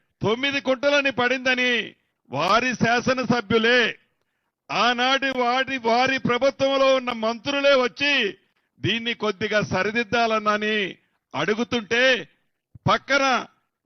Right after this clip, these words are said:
గతంలో మంత్రులుగా చేసిన వాళ్ళకి కనీస ఇంగిత జ్ఞానం కూడా లేకుండా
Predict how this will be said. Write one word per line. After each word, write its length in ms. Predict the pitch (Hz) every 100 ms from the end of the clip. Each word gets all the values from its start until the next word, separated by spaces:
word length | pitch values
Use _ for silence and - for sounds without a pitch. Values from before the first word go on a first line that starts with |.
| 123
గతంలో 520 | 208 269 277 277 277
మంత్రులుగా 720 | 254 233 247 285 294 285 285 277
చేసిన 300 | 262 254 254
వాళ్ళకి 400 | 262 262 254 254
కనీస 580 | 240 214 233 285 294 - 269
ఇంగిత 640 | 254 247 247 254 277 262 262
జ్ఞానం 460 | 208 240 240 240
కూడా 340 | 214 240 233 226
లేకుండా 800 | 226 220 226 208 214 208 165